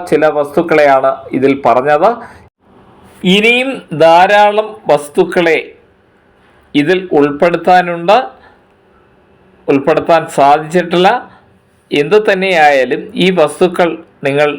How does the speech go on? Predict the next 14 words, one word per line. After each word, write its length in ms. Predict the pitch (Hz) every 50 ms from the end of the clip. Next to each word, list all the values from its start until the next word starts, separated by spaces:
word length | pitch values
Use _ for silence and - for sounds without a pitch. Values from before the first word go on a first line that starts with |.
| 143 - _ _ _ - 123 117
ദാനമായിട്ട് 800 | 117 117 123 135 143 156 156 156 151 151 151 156 151 - 160 156 160 - - _ _ - - 131
നൽകുന്നതോ 720 | 127 123 127 123 139 143 147 143 143 143 143 143 156 165 180 - - - -
അല്ലെങ്കിൽ 320 | - 123 131 131 131 135 131 127 - 123
കാശിന് 540 | 117 120 127 131 127 - 156 147 151 156 160 - - - - -
ഒന്നാം 280 | 117 113 120 131 139 139 139 -
തീയതി 300 | 156 151 143 151 151 - - - - 131
നൽകുന്നതോ 580 | 123 123 127 135 139 139 139 139 135 147 165 - - - -
വളരെ 320 | 123 120 123 127 131 143 143 139 -
ശരിയല്ല. 440 | - 107 113 127 139 139 135 143 170 202 - - - - - - _ - -
അതുപോലെ 460 | 127 127 151 147 156 160 160 160 170 170 - - - _ _ _ -
ചില 160 | - 139 143 160 165 160 - 147
വസ്തുക്കൾ 460 | 127 120 - - 160 - - 160 139 - - - - - - 139 135
വാങ്ങുന്നത് 580 | 139 147 156 175 185 185 185 180 190 185 208 208 - - -
വളരെയധികം 600 | 143 135 143 151 151 156 156 151 147 151 151 151